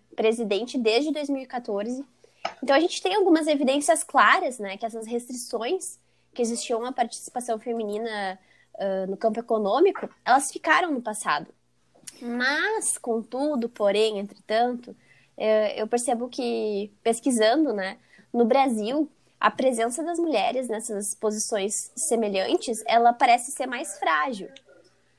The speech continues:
Ah, obviamente, a gente tem exceções, como a Laura Carvalho, a Zélia Cardoso de Mello, que foi ministra da Economia.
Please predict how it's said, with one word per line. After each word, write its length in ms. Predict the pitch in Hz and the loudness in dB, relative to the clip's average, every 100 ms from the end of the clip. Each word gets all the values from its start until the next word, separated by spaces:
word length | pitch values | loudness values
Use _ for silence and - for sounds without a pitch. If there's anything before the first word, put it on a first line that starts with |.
| _ - | _ -4
Ah, 240 | 240 233 - | 2 2 2
obviamente, 440 | 247 381 370 359 | -2 0 0 -2
a 40 | 349 | -6
gente 200 | 359 - | -8 -6
tem 140 | 294 | -6
exceções, 680 | 320 - - 254 254 269 262 | -6 -8 -4 -2 -2 -4 -10
como 220 | - 202 | -10 -8
a 20 | |
Laura 280 | 196 190 202 | -2 -2 -2
Carvalho, 880 | 220 220 208 170 190 208 202 190 165 | -4 -4 0 2 4 4 2 0 -6
a 100 | - | -6
Zélia 280 | 190 190 202 | -4 -4 -4
Cardoso 360 | 220 196 190 208 | -8 -6 -6 -4
de 120 | 226 | -2
Mello, 340 | 185 196 202 | 2 2 2
que 100 | 202 | -4
foi 160 | - 202 | -8 -6
ministra 460 | 202 196 202 220 | -4 -4 -4 -4
da 60 | 208 | -4
Economia. 640 | 196 208 220 240 220 175 | -4 -4 -2 0 0 -2